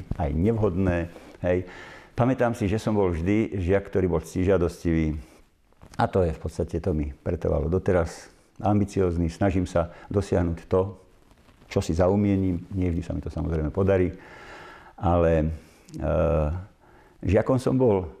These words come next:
takým, ktorý, e, niekedy mi hovorili, že som hovorca chudobných. Hej, že sa dokážem aj za niekoho postaviť alebo niekoho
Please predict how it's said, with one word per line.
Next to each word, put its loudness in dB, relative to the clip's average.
takým, 0
ktorý, 2
e, -4
niekedy 0
mi 2
hovorili, 2
že -2
som 0
hovorca 2
chudobných. -2
Hej, -6
že -4
sa -2
dokážem 0
aj 0
za 2
niekoho 0
postaviť 0
alebo 0
niekoho -2